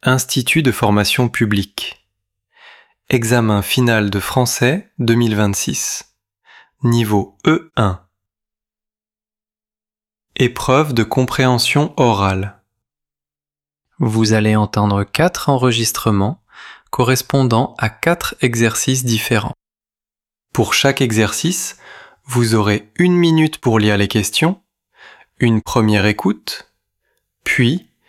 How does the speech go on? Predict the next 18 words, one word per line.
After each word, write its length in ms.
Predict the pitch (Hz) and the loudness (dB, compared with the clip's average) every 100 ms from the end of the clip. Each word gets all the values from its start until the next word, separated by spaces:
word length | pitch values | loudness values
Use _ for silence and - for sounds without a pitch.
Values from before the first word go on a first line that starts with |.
| _ _ _ _ | _ _ _ _
une 200 | 170 185 | 0 2
minute 400 | 175 151 117 143 | 4 4 2 0
pour 220 | - 127 - | -2 -2 0
commencer 480 | 120 113 107 - | 2 2 0 2
à 100 | 151 | 2
répondre 460 | 110 107 - 139 120 | 2 0 0 0 2
aux 80 | 110 | 0
questions, 500 | - 104 - - 156 _ _ _ _ _ _ _ _ _ - | 0 -4 -4 -6 -8 _ _ _ _ _ _ _ _ _ -2
une 280 | 120 107 | 0 2
deuxième 360 | 104 104 104 104 | 2 2 2 2
écoute, 720 | 110 113 98 104 - - - _ _ _ _ _ _ | 0 0 -4 -4 -10 -14 -20 _ _ _ _ _ _
puis 480 | - 127 120 156 - _ - _ _ _ | -4 0 2 0 -4 _ -20 _ _ _
une 220 | 185 202 | 2 4
minute 400 | 175 127 110 120 | 4 4 2 0
pour 180 | - 127 | -2 -2
compléter 460 | - 117 120 117 135 | 0 0 0 0 2
vos 140 | 117 | 2
réponses. 800 | 104 98 - - - - - | 2 -2 -6 -8 -8 -10 -14